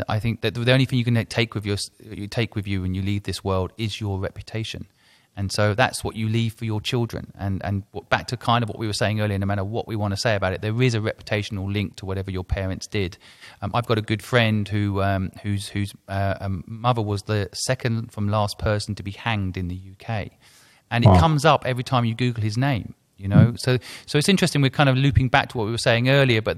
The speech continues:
Speaker 1: but there is always, I mean, I just think integrity for your own self. I want my son, for example, to be proud of his father, and I want him to, to have a good example to, to, to live by.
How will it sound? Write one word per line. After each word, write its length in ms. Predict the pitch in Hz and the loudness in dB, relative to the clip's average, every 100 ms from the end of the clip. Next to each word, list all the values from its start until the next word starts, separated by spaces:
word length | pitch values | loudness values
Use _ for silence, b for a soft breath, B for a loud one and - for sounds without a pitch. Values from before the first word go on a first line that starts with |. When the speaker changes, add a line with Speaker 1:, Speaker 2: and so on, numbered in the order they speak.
| 135 | 0
Speaker 1:
but 60 | 147 | 2
there 120 | 160 | 4
is 140 | 175 | 2
always, 380 | 175 160 139 - | 2 4 2 0
I 60 | 147 | -2
mean, 180 | 139 | 0
I 80 | 143 | 0
just 200 | 147 156 | 0 -4
think 140 | 156 139 | -4 -4
integrity 460 | 127 139 127 127 | -2 -2 -2 -4
for 100 | 120 | -2
your 240 | 127 123 123 | 0 4 4
own 180 | 120 | 4
self. 320 | 117 165 135 - | 2 4 4 4
I 60 | 131 | 2
want 200 | 147 120 | 2 0
my 120 | 123 | 0
son, 380 | - 147 131 107 | 0 0 0 -2
for 100 | - | -8
example, 400 | - 104 104 - | -2 -2 0 -4
to 40 | |
be 100 | 107 | -6
proud 340 | - 151 151 117 | -4 0 2 0
of 80 | 101 | -4
his 140 | - | -4
father, 400 | 151 185 - - - B B B B 127 | -2 -2 -4 -6 -10 B B B B 0
and 80 | |
I 20 | 123 | 2
want 300 | 127 147 110 | 4 2 2
him 200 | 123 120 | 0 0
to, 320 | - 113 110 | 0 2 0
to 180 | - 113 | -2 -2
have 220 | 127 113 | 2 2
a 60 | 110 | 0
good 160 | 127 | 0
example 640 | 113 117 131 135 - 104 101 | 0 2 2 4 0 -2 -2
to, 160 | - | -6
to, 300 | - - 113 | -8 -4 -6
to 220 | 104 - 104 | -6 -4 -2
live 300 | 139 185 - | -2 -4 -4
by. 320 | 71 50 | -4 -4